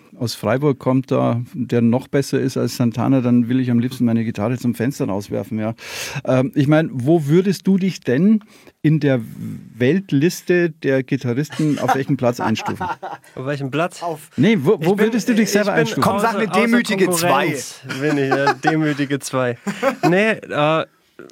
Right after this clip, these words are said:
Speaker 2: oh, das ist, es ist ganz schwierig, weil das ist, du hast so viele verschiedene Facetten, die reinfließen, ein Instrument zu spielen oder Musik zu machen an sich. Da ist Technik, da ist Geschwindigkeit, da ist Ausdruck, da ist, da ist Energie.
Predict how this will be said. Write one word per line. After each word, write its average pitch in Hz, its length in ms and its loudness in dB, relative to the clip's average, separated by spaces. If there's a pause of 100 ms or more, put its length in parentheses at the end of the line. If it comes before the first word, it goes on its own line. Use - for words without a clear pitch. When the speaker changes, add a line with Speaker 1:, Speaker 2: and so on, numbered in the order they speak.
(120)
Speaker 2:
oh, - 0 -
das 139 420 0
ist, 147 240 -4
es 131 260 -4
ist 165 180 -2
ganz 190 220 0
schwierig, 175 400 0
weil 143 160 2
das 156 120 -4
ist, - 300 -2 (180)
du 160 260 -2
hast - 200 -4
so 226 280 4
viele 196 280 0
verschiedene 156 440 0
Facetten, 123 500 -2 (440)
die 135 80 2
reinfließen, 127 560 0
ein 117 100 2
Instrument 120 400 0
zu 120 80 -4
spielen 123 320 0
oder 123 260 0
Musik 123 360 -2
zu 127 80 0
machen 120 240 0
an 117 100 0
sich. 113 160 -6
Da 123 80 -4
ist 123 180 -4
Technik, 147 440 0
da 127 120 0
ist 117 120 -4
Geschwindigkeit, 123 680 0
da 117 60 0
ist 120 120 -4
Ausdruck, 127 520 -2 (560)
da 123 140 4
ist, 117 240 -2
da 87 120 0
ist 123 140 0
Energie. 127 600 2